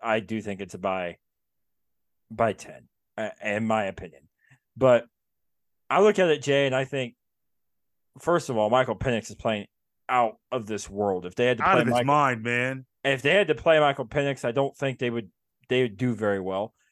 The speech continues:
Speaker 1: And I think if they had to play Bo Nix, I don't think they'd do very well. I don't think they're gonna do very well versus Michigan. I don't think they're gonna do very well versus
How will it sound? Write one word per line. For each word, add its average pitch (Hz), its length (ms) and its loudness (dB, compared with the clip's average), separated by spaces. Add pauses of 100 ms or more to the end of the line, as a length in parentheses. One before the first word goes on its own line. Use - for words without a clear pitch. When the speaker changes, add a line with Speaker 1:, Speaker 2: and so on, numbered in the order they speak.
(140)
Speaker 1:
And 127 140 2
I 123 80 4
think 143 180 0
if 123 80 -4
they 139 100 0
had 139 100 0
to 131 60 -4
play 139 200 -2
Bo 131 300 0
Nix, 123 340 -4
I 123 60 -6
don't 113 180 -4
think 107 140 -8
they'd 101 180 -4
do 107 160 -4
very 95 260 -2
well. 92 340 -6 (320)
I 104 120 -2
don't 143 160 2
think 156 160 -4
they're 139 80 -4
gonna 127 160 -4
do 123 140 -4
very 117 220 0
well 113 140 2
versus 110 240 -8
Michigan. 127 340 -6
I 117 120 -2
don't 123 180 -4
think 120 160 -8
they're 113 100 -8
gonna 110 200 -4
do 117 160 -6
very 107 240 -2
well 107 220 0
versus 104 420 -8